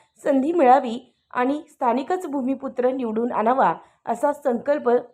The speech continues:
यावेळी करण्यात आला. त्र्यंबकेश्वर तालुक्यातील इच्छुक उमेदवार रवींद्रभाऊ भोये, इगतपुरी तालुक्यातील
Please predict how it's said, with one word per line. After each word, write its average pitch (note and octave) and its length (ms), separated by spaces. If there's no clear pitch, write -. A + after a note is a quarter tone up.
यावेळी G#3 260
करण्यात G#3 400
आला. G3+ 160
त्र्यंबकेश्वर A3+ 680
तालुक्यातील G#3+ 520
इच्छुक A#3 340
उमेदवार G#3+ 460
रवींद्रभाऊ G#3+ 540
भोये, A#3 260
इगतपुरी F#4 500
तालुक्यातील D4 480